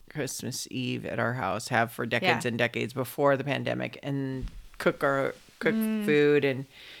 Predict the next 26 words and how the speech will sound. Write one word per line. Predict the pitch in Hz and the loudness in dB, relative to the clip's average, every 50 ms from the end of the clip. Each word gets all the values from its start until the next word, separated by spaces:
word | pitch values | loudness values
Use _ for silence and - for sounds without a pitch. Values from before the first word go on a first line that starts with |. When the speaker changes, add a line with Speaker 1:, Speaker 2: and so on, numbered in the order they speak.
| - - - | -16 -10 -4
Speaker 1:
invite | - 143 135 151 156 151 151 - - - | -2 2 6 8 8 8 8 6 2 -2
anybody | - 147 151 151 139 135 151 147 151 151 151 147 | -2 0 2 2 2 2 2 4 4 2 2 2
who | 151 | 0
needs | 147 143 147 147 127 - | 0 0 0 0 -2 -4
a | 156 | -6
place | - - 143 143 139 - | -4 -2 -2 -2 -2 -2
to | - 135 | -4 -2
go. | 123 143 143 143 139 135 135 139 139 139 - | 2 4 6 6 6 6 6 6 6 4 4
And | 110 139 143 | 2 2 2
we | 143 143 | 2 2
Speaker 2:
Mm-hmm. | |
Speaker 1:
end | 147 147 147 | 2 4 4
up | 143 139 - | 4 4 2
with | 143 139 - | 0 0 0
about | 135 123 139 135 135 131 - | 2 2 4 4 4 4 2
forty-ish | - - 143 139 135 135 131 131 131 127 123 - - - - - - 131 131 123 - - - - - - - - | -2 0 0 2 2 2 0 -2 -4 -6 -8 -10 -14 -20 -14 -6 -2 -2 0 0 0 -2 -2 -2 -4 -6 -6 -4
people | - 143 135 - 143 131 123 120 123 123 | -2 -2 -2 0 2 2 4 4 4 4
that | 120 127 123 120 | 4 4 4 4
we | 117 | 2
cook | 113 110 - 104 | 2 2 0 0
Speaker 2:
Mm. | 101 101 | -2 -2
Speaker 1:
for. | - 127 127 127 | 0 2 2 2
And | 123 131 | 2 0
it's | 123 - | 0 2
a | 143 131 | 0 0
whole, | - - - 170 156 143 139 131 123 120 92 - - | 0 2 4 6 8 8 10 8 8 6 2 -2 -6